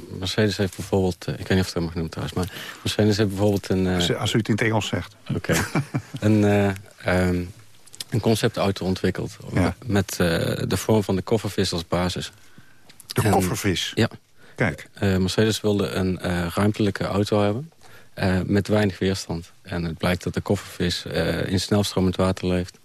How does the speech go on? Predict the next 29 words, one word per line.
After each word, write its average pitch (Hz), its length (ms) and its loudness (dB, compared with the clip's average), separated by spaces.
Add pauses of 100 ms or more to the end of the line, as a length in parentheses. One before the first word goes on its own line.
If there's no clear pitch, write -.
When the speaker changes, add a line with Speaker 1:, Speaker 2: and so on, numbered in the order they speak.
(160)
Speaker 1:
eh, 90 240 -2
daar 87 240 -2
zeg - 200 -6
maar 90 140 0
op - 160 -4
zijn - 180 -2
plek 98 200 0
moet 90 140 0
blijven. 87 420 -2
En, 85 380 0
eh, - 140 -2 (440)
dus 87 340 0
door 95 140 2
de 90 80 2
evolutie, 92 760 0
eh, 85 280 -4 (600)
heeft - 260 0
hij 87 100 2
een 87 120 0
vorm, 87 400 0
eh, - 340 -4 (140)
gekregen 87 600 -2 (420)
waardoor 87 340 0
hij, 80 260 -2
eh, 85 60 -6 (340)
heel 101 220 2
efficiënt 90 440 -4
kan 87 160 -2
zwemmen. 95 340 -2